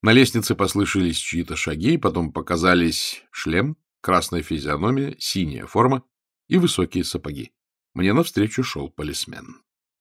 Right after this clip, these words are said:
Я подумал, что он сердится на мою зажжённую папиросу, и поспешно затушил её. Но тут же пожалел,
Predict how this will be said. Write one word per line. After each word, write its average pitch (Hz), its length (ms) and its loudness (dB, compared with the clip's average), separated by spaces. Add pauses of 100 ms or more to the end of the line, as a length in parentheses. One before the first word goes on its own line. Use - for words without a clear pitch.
Я 87 140 0
подумал, 95 400 2
что - 180 0
он 87 80 2
сердится 82 560 0
на 82 80 -2
мою 85 220 2
зажжённую 82 560 0
папиросу, 120 640 -4 (440)
и 214 180 2
поспешно - 720 0
затушил 87 680 -4
её. 73 240 -4 (380)
Но 120 140 6
тут 165 200 0
же 156 100 2
пожалел, 95 540 4